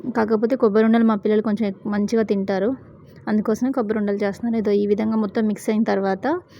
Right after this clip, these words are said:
గిన్నె అంటుకోకుండా కొంచెం కలుపుతూనే ఉండాలండి. ఆ తేమ మొత్తం పోయేంత వరకు కలుపుకున్న తర్వాత, మనము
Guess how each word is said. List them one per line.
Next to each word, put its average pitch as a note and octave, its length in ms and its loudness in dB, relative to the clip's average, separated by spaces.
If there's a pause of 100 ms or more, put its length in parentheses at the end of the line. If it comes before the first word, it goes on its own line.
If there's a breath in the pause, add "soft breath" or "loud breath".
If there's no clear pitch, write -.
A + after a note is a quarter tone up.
(240 loud breath)
గిన్నె A3+ 360 4
అంటుకోకుండా A3+ 840 2 (520)
కొంచెం A3+ 260 0
కలుపుతూనే A#3 520 2
ఉండాలండి. G#3 440 0
ఆ A#3 40 0
తేమ G#3 260 0
మొత్తం G#3+ 300 -2
పోయేంత G3+ 320 0
వరకు G#3 220 -2
కలుపుకున్న G#3+ 420 -2
తర్వాత, G3+ 460 -2 (640 loud breath)
మనము A3+ 240 2